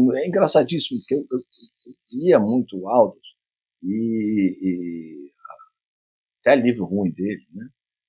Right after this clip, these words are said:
E, e ele, ele, e eu, mesmo assim, eu era um alienado, né? Impressionante, né? Porque eu queria mesmo laboratório, queria mesmo é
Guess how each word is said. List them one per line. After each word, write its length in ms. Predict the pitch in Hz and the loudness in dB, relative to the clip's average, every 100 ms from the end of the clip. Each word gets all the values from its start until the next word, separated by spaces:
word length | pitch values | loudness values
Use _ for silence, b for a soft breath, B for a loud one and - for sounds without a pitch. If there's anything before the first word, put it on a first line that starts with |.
| _ | _
E, 480 | 95 95 107 107 120 | -18 -14 -14 -8 0
e 100 | 127 | 0
ele, 260 | 143 143 - | 0 -2 0
ele, 500 | 113 143 147 127 - - - _ - | 0 2 2 0 -4 -18 -20 _ -2
e 140 | 135 | 2
eu, 60 | 135 147 | 2 4
mesmo 280 | 156 220 | 2 4
assim, 260 | 156 - 175 | 2 0 0
eu 120 | 175 | 4
era 160 | 170 175 | 4 4
um 80 | 165 | 2
alienado, 540 | 160 139 107 101 - _ _ | 0 0 2 2 0 _ _
né? 140 | 90 101 | -16 -16
Impressionante, 760 | - 165 - 147 101 - - - | -8 -6 -4 -4 -6 -10 -16 -6
né? 100 | - | -6
Porque 160 | - | -4
eu 140 | 302 294 | -6 2
queria 280 | 294 294 294 | 4 6 4
mesmo 280 | 302 294 277 | 2 0 2
laboratório, 680 | 254 226 175 - 139 92 _ | 2 4 4 4 2 2 _
queria 260 | 123 165 | -14 -10
mesmo 300 | 151 180 214 | -2 -2 0
é 200 | 185 156 | -2 -4